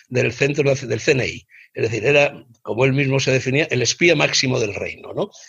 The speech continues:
Y entonces sonó mi teléfono, ¿eh? Y yo lo saqué. Cuando vio mi, este teléfono, se echó a reír y me dijo,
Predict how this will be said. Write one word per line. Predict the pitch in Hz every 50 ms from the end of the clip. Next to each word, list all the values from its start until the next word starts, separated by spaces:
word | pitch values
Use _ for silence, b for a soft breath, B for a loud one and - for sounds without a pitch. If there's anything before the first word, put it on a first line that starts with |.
| B B
Y | 131
entonces | 123 117 170 196 214 185 -
sonó | - 143 160 170
mi | 175 165
teléfono, | 165 160 214 254 - - 127 110 117 175 - -
¿eh? | 147 - B B B B
Y | B 131
yo | 135 156
lo | 196 180
saqué. | - - 127 113 - 127 104 95 b b b b b -
Cuando | - 123 120 131 135
vio | 151 196 220
mi, | 226 202 -
este | 170 175 - 180 160
teléfono, | 160 147 151 165 - - 123 117 135 143 b b b b
se | - - 139
echó | 135 - 170
a | 170
reír | 160 135 123 120 113 101 - _ _ _ _ _
y | - 127 127
me | 135 143
dijo, | 156 151 127 - 104 95 -